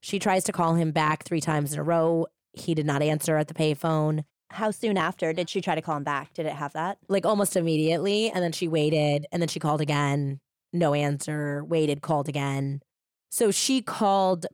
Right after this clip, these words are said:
Speaker 1: Brianna after this. So when she called Brianna at one forty-four, it was after the four-minute conversation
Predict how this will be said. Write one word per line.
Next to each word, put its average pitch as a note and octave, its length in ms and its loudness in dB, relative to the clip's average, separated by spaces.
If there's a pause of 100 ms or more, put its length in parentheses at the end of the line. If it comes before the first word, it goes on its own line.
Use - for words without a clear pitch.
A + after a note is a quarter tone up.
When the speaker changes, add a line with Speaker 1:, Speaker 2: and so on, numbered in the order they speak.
(260)
Speaker 1:
Brianna D3+ 800 2 (400)
after E3 540 0
this. - 280 -6
So F#3+ 200 0
when F#3 100 0
she G#3+ 160 -4
called G3 220 0
Brianna E3+ 300 2
at D3 100 -4
one D#3+ 180 0
forty-four, D#3 800 0
it D#3 60 0
was E3 160 2
after D3 760 0 (800)
the F3 80 -4
four-minute G#3 480 0
conversation E3 960 0